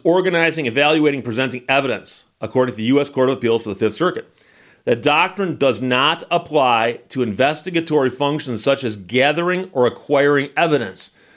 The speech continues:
Certainly wouldn't apply to leaning on a witness and asking them to make up stuff. So the two people, that is the prosecutor and the, uh, investigator,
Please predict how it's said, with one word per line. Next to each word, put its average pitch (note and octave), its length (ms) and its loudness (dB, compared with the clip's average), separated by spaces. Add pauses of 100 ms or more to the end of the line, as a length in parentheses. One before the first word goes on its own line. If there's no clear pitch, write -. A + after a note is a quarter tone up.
(100)
Certainly F#3+ 420 -2
wouldn't E3+ 300 0
apply A#2 440 2 (220)
to C#3 180 2
leaning E3 440 2
on D3+ 120 2
a C#3 60 4
witness D3+ 480 0
and C3 140 -12
asking C3+ 380 -4
them A#2+ 140 -2
to A#2 60 -4
make A2+ 240 0
up A#2+ 160 -2
stuff. - 400 -10 (480)
So C3 320 2
the B2+ 80 -2
two G#3+ 200 0
people, D#3 340 0
that C3+ 140 2
is A#2 140 -4
the A#2 60 -10
prosecutor C#3 680 0
and A2 200 0
the, A2 160 2
uh, G#2 80 0
investigator, G#2 640 -4